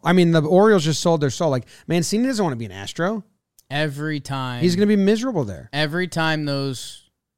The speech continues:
Speaker 2: talks.
Speaker 1: You tell me.
Speaker 2: Every time those talks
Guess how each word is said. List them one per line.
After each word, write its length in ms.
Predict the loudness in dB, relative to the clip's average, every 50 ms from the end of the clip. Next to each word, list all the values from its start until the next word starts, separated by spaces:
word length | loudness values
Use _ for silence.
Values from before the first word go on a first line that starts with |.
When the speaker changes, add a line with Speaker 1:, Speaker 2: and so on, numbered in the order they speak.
| _ _ -10
Speaker 2:
talks. 600 | -6 -4 -4 -4 -4 -6 -10 -16 -16 -16 -18 -20 _ _ _ _ _ _ _ _ _ _ _
Speaker 1:
You 160 | -2 -2 -2
tell 240 | 0 2 2 2 2
me. 360 | 2 2 2 0 0 -2 -2
Speaker 2:
Every 220 | -2 -2 -4 -2 -2
time 240 | 0 0 0 0 -2
those 220 | -4 -6 -8 -8
talks 520 | -6 -4 -4 -4 -4 -6 -10 -14 -16 -16